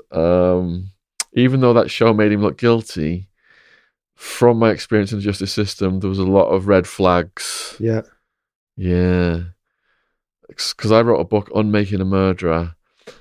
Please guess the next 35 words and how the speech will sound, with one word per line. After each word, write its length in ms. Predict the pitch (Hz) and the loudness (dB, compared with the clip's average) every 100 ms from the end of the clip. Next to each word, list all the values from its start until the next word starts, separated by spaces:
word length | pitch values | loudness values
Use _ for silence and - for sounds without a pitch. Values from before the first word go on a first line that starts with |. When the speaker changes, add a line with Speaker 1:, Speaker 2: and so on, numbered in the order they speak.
| _ - | _ -8
Speaker 1:
about 240 | 104 78 | -2 0
the 140 | 92 87 | 0 -2
Stephen 360 | - 107 95 | -4 -4 0
Avery 180 | 92 95 | 0 -2
and 60 | 90 | -2
Brendan 240 | 95 92 | -2 -2
Dassey 300 | 92 98 - | -4 -4 -6
cases 480 | - 147 143 151 156 | -6 -4 -4 -6 -4
on, 240 | 123 113 - | -4 -4 -4
on 120 | 110 | -4
Speaker 2:
Yeah. 60 | |
Speaker 1:
Making 240 | 107 107 110 | -4 -4 -6
a 40 | |
Murderer. 440 | 107 110 110 117 113 - | -2 -2 -2 -4 -6 -6
Speaker 2:
Yeah. 160 | 117 - _ _ _ _ _ - | -6 -6 _ _ _ _ _ -6
Speaker 1:
And, 120 | 104 | 0
uh, 220 | 92 65 - | 0 -2 -10
th-, 120 | 67 - | -14 -6
there's 280 | 110 104 135 _ _ - | -4 -4 -10 _ _ -6
ten 360 | 123 117 110 - - | 0 0 0 -4 0
things 240 | 107 104 | 2 2
that 80 | 101 | 4
always 300 | 104 107 104 | 4 4 2
reoccur 460 | 107 101 - 110 110 | 0 0 2 4 4
when 120 | 101 | 2
there's 160 | 95 98 | -2 -2
no 140 | 98 | -2
physical 420 | 98 92 98 95 | -4 -8 -4 0
evidence 460 | 92 98 98 85 87 | 0 -2 -4 -4 -6
as 100 | 85 | -8
to 80 | 92 | -2
how 160 | 95 | 0
they 120 | 92 92 | 0 -2
convict 400 | 95 95 87 - | -4 -4 -6 -4
people. 560 | 104 98 107 107 101 | -6 -4 -4 -4 -6